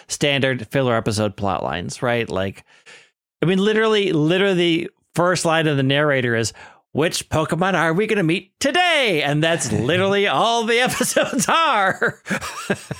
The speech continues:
Speaker 2: Maybe it's, maybe it's me.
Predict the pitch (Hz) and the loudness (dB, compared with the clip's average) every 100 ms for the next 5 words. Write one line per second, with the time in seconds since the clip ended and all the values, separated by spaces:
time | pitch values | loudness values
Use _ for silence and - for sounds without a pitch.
0 | - - - _ _ _ _ _ _ _ | -14 -16 -18 _ _ _ _ _ _ _
1 | - 147 165 190 - 139 147 160 175 156 | -8 -2 2 2 2 -2 0 2 -2 -2
2 | 120 107 107 131 | -4 -4 -6 -10